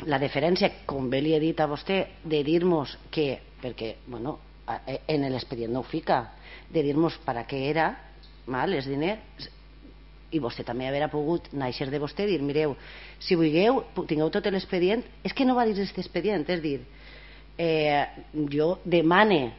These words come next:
algo que va dins de l'altre expedient perquè són les partides d'un extracte que mos passa a la intervenció. Eh, eh, eh, tu ho has dit al principi,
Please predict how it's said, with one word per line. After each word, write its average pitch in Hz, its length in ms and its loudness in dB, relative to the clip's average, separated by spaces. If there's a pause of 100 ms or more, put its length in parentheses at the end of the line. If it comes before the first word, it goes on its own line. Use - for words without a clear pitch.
(200)
algo 170 380 4
que 170 100 2
va 175 220 8 (100)
dins 196 260 2 (160)
de 156 160 2
l'altre 147 360 2
expedient 208 600 0 (340)
perquè 160 340 -2 (100)
són 147 200 -2
les 196 160 -2
partides 214 460 2 (340)
d'un 185 240 4
extracte 196 400 0
que 220 80 0
mos 214 200 -2
passa 175 220 -2
a 180 40 -2
la 202 80 -2
intervenció. 156 640 -4 (840)
Eh, 190 80 4
eh, 175 420 -2
eh, 220 120 4 (180)
tu 233 120 2
ho 254 160 2
has 226 120 0
dit 254 160 -2
al 240 100 2
principi, 208 560 -4